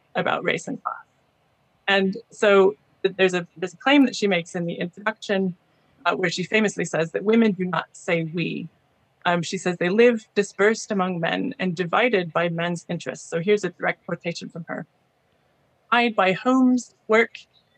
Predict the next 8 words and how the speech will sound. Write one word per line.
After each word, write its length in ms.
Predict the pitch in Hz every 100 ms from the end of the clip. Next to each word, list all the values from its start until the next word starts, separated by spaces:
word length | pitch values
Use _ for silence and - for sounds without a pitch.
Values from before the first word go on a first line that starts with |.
| _ -
economic 520 | 240 240 196 202 214 -
interests, 640 | 196 190 190 - - - -
and 180 | 185 175
social 400 | 247 247 226 208
conditions 640 | - 175 170 170 170 165
to 140 | - 196
certain 440 | - 285 226 196
men, 360 | 151 165 247